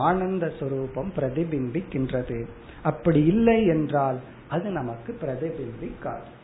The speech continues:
இதிலிருந்து ஆத்மா ஆனந்த சுரூபம்னு சொல்கிறீர்களே, நான் ஏன் துக்கப்படுறேன்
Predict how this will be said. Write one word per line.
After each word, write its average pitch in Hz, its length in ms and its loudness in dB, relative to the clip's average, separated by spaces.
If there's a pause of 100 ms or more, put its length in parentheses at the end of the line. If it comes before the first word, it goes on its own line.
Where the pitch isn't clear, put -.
(680)
இதிலிருந்து 170 800 4 (1500)
ஆத்மா 190 560 4 (320)
ஆனந்த 202 600 4
சுரூபம்னு 185 840 0
சொல்கிறீர்களே, 165 960 -2 (640)
நான் 170 340 0
ஏன் 226 240 2
துக்கப்படுறேன் 165 880 0